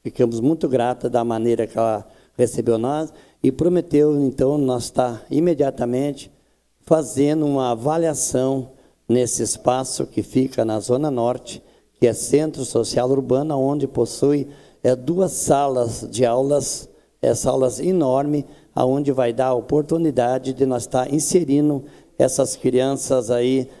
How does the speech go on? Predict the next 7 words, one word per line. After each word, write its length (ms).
na 180
escola 400
infantil. 540
Era 260
isso, 460
senhor 480
presidente. 880